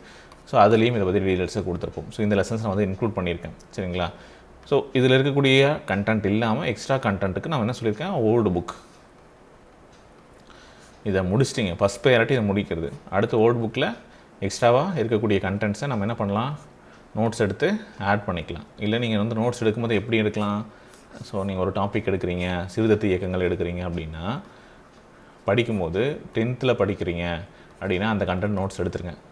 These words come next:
கொஞ்சம் ஸ்பேஸ் விட்டுருங்க. ஒரு, ஒரு பேஜோ இல்ல, ஆ, ஒரு ஹாஃப்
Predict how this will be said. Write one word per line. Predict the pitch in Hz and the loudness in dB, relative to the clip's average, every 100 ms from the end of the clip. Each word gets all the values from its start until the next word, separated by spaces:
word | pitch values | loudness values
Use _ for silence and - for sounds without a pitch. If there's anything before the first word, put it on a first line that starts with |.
| - - | -20 -6
கொஞ்சம் | 113 113 110 | -4 -4 -2
ஸ்பேஸ் | - 117 113 | 2 2 2
விட்டுருங்க. | 104 104 98 87 | -2 -2 -4 -2
ஒரு, | 87 - | -2 -2
ஒரு | 95 98 - | -2 0 2
பேஜோ | 98 95 92 90 | 2 2 2 2
இல்ல, | 87 87 87 82 - - - 87 | 2 2 2 -2 -10 -20 -14 -4
ஆ, | 90 87 85 85 - - - - - | 0 2 2 2 -2 -10 -20 -20 -6
ஒரு | 98 92 | 0 2
ஹாஃப் | 90 | 2